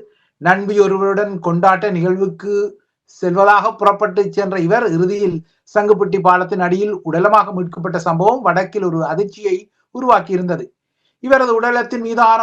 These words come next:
உடற்கூராய்வு நேற்று யாழ்ப்பாணம் போதனா மருத்துவமனையில் இடம்பெற்ற போது அவர் குரூரமாக படுகொலை செய்யப்பட்டமை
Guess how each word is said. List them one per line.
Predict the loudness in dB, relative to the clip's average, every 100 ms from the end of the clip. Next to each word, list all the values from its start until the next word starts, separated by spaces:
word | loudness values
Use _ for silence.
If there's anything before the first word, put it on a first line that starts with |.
| -2
உடற்கூராய்வு | -2 0 0 -4 -10 -2 2 2 0 0
நேற்று | -2 -2
யாழ்ப்பாணம் | 0 0 2 0 0 -6
போதனா | -6 -2 0 0
மருத்துவமனையில் | 0 -8 -4 -4 -4 -10 -8
இடம்பெற்ற | -8 -8 -12 -2
போது | -2 -2 -8 -14 _ _ 0
அவர் | 0 2 -2 -4
குரூரமாக | -6 -2 0 4 2 2 -2 -4 0
படுகொலை | 2 4 2 0 -4
செய்யப்பட்டமை | -4 -4 -2 -4 -2 -2 -2